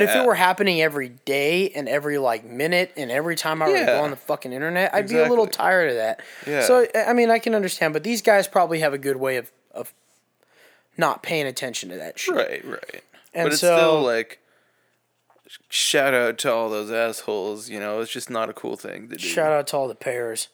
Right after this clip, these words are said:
Speaker 2: <laughs>
Speaker 1: Um, so, so yeah, Daniel Jones is his name. And he went, uh, five for five for sixty-seven yards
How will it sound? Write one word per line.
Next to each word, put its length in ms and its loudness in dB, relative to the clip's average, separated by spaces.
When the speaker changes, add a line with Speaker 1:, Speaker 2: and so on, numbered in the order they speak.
Speaker 2:
<laughs> 560 -4
Speaker 1:
Um, 720 4
so, 440 4
so 160 0
yeah, 240 4
Daniel 400 4
Jones 360 0
is 120 -6
his 160 -8
name. 340 -6
And 160 -8
he 100 -4
went, 380 0
uh, 420 0
five 320 0
for 100 -8
five 380 0
for 100 -12
sixty-seven 680 -4
yards 500 -2